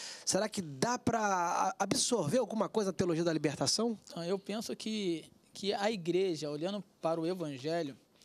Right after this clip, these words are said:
Speaker 2: ela tem propostas sociais que perpassam as ideias e até mesmo as sugestões da teologia da libertação. A teologia da libertação, ela vem diante de uma crise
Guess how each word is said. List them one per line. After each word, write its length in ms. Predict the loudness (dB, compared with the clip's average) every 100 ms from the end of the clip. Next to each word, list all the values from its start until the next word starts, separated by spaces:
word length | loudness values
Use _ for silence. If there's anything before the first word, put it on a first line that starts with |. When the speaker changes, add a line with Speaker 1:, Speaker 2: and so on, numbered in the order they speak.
| -18 _
Speaker 2:
ela 160 | -2 0
tem 220 | 0 -4
propostas 640 | -2 -4 -2 -2 -2 -2 -6
sociais 800 | -6 -6 -4 0 0 0 -6 -12 _ -20 -20 -20 _
que 600 | -4 0 4 4 4 2 -2 0
perpassam 840 | -2 -2 -2 0 0 0 -2 -2
as 220 | -2 -4
ideias 720 | -4 0 2 2 2 0 -2 -6 -14 -20 -20 -8
e 80 | -2
até 200 | 0 2
mesmo 360 | 4 2 2 0
as 80 | -2
sugestões 760 | 0 2 2 2 -2 -4 -2
da 120 | 0 0
teologia 560 | 2 2 2 0 -2
da 100 | 0
libertação. 640 | -2 -2 -4 -4 -6 -8 -8
A 40 |
teologia 340 | -2 0 2 2
da 120 | 2
libertação, 720 | 0 0 0 -2 -2 -2 -2 -6 -20 -20 -20 -8 0
ela 380 | 2 2 2
vem 260 | 0 0 2
diante 280 | 2 0 0
de 100 | 0
uma 200 | 0 0
crise 580 | 0 2 2 2 -2